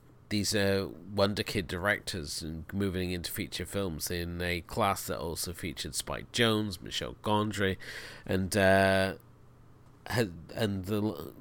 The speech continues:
sort of paved the way for the likes of Mark Romanek to also experiment on larger canvases. Um, here we, uh, have a director who's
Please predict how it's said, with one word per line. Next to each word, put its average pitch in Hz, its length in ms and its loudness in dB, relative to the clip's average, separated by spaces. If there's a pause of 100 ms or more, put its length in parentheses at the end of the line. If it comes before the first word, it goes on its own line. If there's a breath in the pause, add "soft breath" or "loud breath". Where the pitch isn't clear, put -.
sort 104 380 2
of 98 160 -2
paved 104 220 6
the 98 80 4
way 101 220 6
for 101 140 -2
the 80 120 0
likes 85 320 2
of 78 100 -4
Mark 90 240 2
Romanek 90 520 0
to 92 100 -2
also 87 280 0
experiment 78 600 0
on 87 140 0
larger 85 340 0
canvases. 95 680 0 (460 loud breath)
Um, 87 440 4
here 120 480 10 (1120)
we, 98 380 2
uh, 101 360 6 (760)
have 104 140 0
a 98 40 0
director 95 500 2
who's 95 480 2